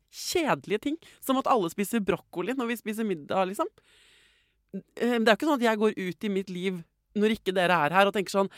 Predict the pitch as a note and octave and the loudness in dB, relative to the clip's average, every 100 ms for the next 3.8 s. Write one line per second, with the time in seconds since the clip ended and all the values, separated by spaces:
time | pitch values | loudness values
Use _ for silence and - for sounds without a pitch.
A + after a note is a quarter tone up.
0 | - - _ _ _ _ - - C#4 A#3 | -18 -20 _ _ _ _ -20 -2 6 6
1 | C#3+ B2+ - C#4 F3 D3 - F#3+ B3+ - | 6 0 0 -2 0 -4 -2 -2 -2 -4
2 | - F#3 F3 - - - - - G#4+ - | -14 -16 -14 2 6 6 6 4 6 6
3 | D#4 D#4 - C#4+ - B3+ A3+ C#4 | 6 4 4 -4 -2 -2 2 2